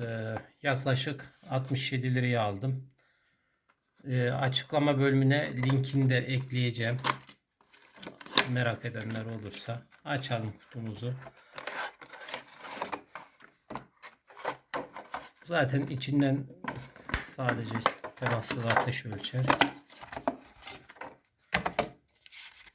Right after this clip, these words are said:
Bir tane de kullanım kılavuzu çı-, çıkıyor.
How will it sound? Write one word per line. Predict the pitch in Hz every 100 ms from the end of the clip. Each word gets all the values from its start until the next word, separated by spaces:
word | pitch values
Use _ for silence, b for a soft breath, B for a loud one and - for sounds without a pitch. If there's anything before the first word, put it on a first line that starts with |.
| -
Bir | 131
tane | 127 120 113 110
de | 135 131 - - - - -
kullanım | 139 127 127 117
kılavuzu | - 127 120 113
çı-, | 113 - - - - -
çıkıyor. | - - 120 131 135